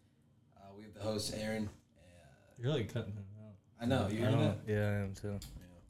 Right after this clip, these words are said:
Speaker 2: What do you think, what do you think the issue is?
Speaker 1: Uh,
Speaker 2: I don't know.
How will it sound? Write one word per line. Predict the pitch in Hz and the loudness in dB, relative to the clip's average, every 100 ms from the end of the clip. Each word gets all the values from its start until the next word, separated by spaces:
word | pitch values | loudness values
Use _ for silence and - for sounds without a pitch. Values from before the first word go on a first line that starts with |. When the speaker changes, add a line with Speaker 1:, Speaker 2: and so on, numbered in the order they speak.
| - - - _ _ - - - - _ _ - | -20 -20 -20 _ _ -20 -20 -20 -20 _ _ -8
Speaker 2:
What | 98 | -4
do | |
you | 98 | -2
think, | 98 - - | -4 -6 -10
what | 98 | -4
do | |
you | 101 | 0
think | 104 92 | 2 0
the | 95 | -2
issue | 107 92 | -4 -4
is? | 92 95 - - _ | -6 -6 -12 -20 _
Speaker 1:
Uh, | - - - - - - _ _ - - _ _ _ _ _ _ _ | -20 -18 -18 -18 -20 -20 _ _ -20 -20 _ _ _ _ _ _ _
Speaker 2:
I | 92 | -20
don't | 90 | -20
know. | 95 | -20